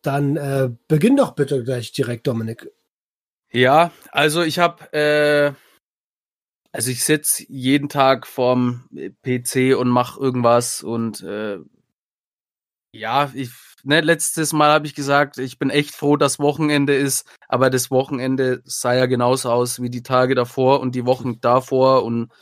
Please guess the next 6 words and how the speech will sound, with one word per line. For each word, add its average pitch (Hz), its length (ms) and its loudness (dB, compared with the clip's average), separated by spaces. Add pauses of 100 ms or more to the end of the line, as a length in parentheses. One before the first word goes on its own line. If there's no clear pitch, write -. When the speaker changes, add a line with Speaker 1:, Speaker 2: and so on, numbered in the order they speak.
(500)
Speaker 2:
es 117 160 -6
ist 127 160 -4
alles, 117 560 -2 (680)
ja, 101 340 -4 (1080)
irgendwie 160 300 0
schwierig. 165 600 -2